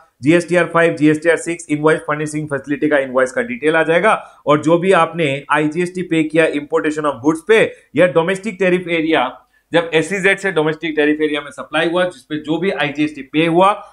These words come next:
उसका सारा डिटेल्स यहाँ पे जीएसटीआर टू बी में आ जाएगा। जीएसटीआर टू बी में जो भी डिटेल्स है वही basically आपका इनपुट टैक्स क्रेडिट है जो आपको लेना है। ठीक है सर, पॉइंट क्लियर है। मतलब सर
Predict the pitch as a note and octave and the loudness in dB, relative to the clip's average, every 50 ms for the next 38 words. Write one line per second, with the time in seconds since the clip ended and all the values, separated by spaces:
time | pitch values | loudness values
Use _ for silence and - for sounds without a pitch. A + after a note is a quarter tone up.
0 | _ _ - F#3+ F#3+ - - _ - A#3 G#3 F3 D3+ D3+ D3+ D3+ - F#3+ F#3+ G3+ | _ _ -6 -6 -6 -6 -10 _ 2 4 4 4 4 2 -2 0 2 2 2 4
1 | G#3 G#3+ G#3 F3+ D#3+ D#3+ D#3+ E3 D#3+ D#3+ D3+ D3 D3 C#3+ C#3+ - D3 C3+ A#2 B2+ | 2 0 0 0 -2 -2 0 0 0 0 2 2 2 2 2 0 -2 -2 -2 -4
2 | C3+ C3 C3 C#3+ C#3 B2+ B2+ - B2+ A#2 B2 B2+ B2 B2+ B2 C3+ C#3 F3 F#3 F#3+ | -6 -6 -4 -4 -4 -4 -4 -6 -12 -10 -10 -10 -6 -2 -2 -2 -2 -2 -2 0
3 | F#3+ G#3+ A3 G#3+ - - _ _ _ D#3 G#3 B3 B3+ B3+ B3+ - A#3+ B3 A#3+ A#3 | 2 0 0 -2 -6 -16 _ _ _ -2 2 2 2 2 2 0 0 0 0 0
4 | A3+ A3 F#3+ G#3+ G3+ G#3 G3+ E3 F3 F3 F3 E3+ D#3 D3+ D3+ D3+ D#3+ D#3 D3+ D3+ | -2 -4 -4 -4 -4 -2 0 0 2 4 4 4 4 4 4 6 6 4 4 4
5 | B2+ C3 C3 B2+ B2+ B2+ - _ _ _ C#3 D#3 D#3+ E3 F3+ G#3 F3+ D3+ D3 C#3+ | 2 2 2 2 2 -2 -10 _ _ _ 2 4 4 4 2 0 0 -2 -2 0
6 | C#3 D3+ D3 C3 C3 C3 C3 C3 B2+ B2+ B2+ C3 C3+ C3+ - - C#3 C#3+ - - | 0 -4 -4 -2 -2 -4 -4 -4 -4 -2 0 0 0 -2 -4 -8 -8 -8 -8 -8
7 | C3 B2 A#2+ - C#3+ C3 - - B2 A#2 A#2 A2+ A2+ - - A2+ A2 A2 A#2 A#2 | -12 -14 -14 -14 -16 -16 -8 -4 -2 -2 -2 -4 -6 -10 -10 -10 -6 -6 -6 -6
8 | A#2 - - D3+ D#3 C3 A2 - - _ _ _ - C3 D3+ D3+ - B2+ B2+ B2+ | -6 -2 0 0 2 2 0 -4 -12 _ _ _ 0 0 0 2 2 0 0 0
9 | - - C#3+ C#3 B2 A#2 A2 G#2 A2 A#2 A2 - B2+ A#2 G2+ F2+ - _ D#3 E3+ | -2 -4 -4 -4 -2 -4 -6 -4 -2 -4 -2 0 0 -2 -2 -2 -4 _ -6 -4
10 | E3+ E3+ D#3+ E3 F3 E3+ F3 - C#3 C3 B2+ B2+ - C#3+ D3+ D#3+ E3 D#3+ F3 F#3 | -4 -4 -2 -2 -2 -2 -2 -4 -6 -6 -6 -8 -4 0 2 2 4 4 2 0
11 | F#3 - - _ _ _ _ A#2+ C#3+ - D#3+ F#3 F3+ - - G3+ F#3 D#3 D3 D#3+ | 0 -2 -10 _ _ _ _ -8 -8 -4 -4 -4 -4 -2 -2 0 2 2 0 -2